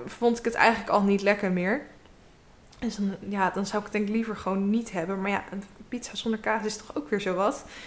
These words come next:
Dus die vond ik iets minder geslaagd. Ehm, maar dat kon dus wel gewoon. Vond ik al heel opvallend. Eh, gewo-, volgens mij zelfs gewoon bij de Domino's nu. Ehm, dan, ja, het, wat eigenlijk ons favoriet was, was Vegan Junk Food Bar.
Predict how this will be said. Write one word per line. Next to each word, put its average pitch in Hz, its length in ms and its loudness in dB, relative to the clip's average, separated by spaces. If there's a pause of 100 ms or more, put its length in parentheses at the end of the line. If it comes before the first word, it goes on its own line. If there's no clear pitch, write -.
(360)
Dus 233 300 2
die 254 180 2
vond 262 180 2
ik 262 80 0
iets 226 200 -4
minder 294 360 2
geslaagd. 277 680 2 (120)
Ehm, 226 460 4 (140)
maar 226 140 -2
dat 208 180 -4
kon 302 160 4
dus 196 160 2
wel 180 180 4
gewoon. 220 420 4
Vond 208 240 -4
ik 202 100 -6
al 190 100 2
heel 185 200 0
opvallend. 233 720 0
Eh, 196 140 0 (220)
gewo-, - 280 -4
volgens 214 240 -4
mij 214 140 0
zelfs 214 260 2
gewoon 196 220 0
bij 196 100 2
de 185 120 0
Domino's 214 640 2
nu. 247 320 2 (680)
Ehm, 254 640 8 (800)
dan, 240 520 6
ja, 226 160 8
het, 233 340 4
wat 233 240 4
eigenlijk 269 380 6
ons 226 140 0
favoriet 220 360 2
was, 208 140 -4
was - 160 -10
Vegan 214 340 2
Junk 202 280 4
Food 220 200 0
Bar. 180 440 6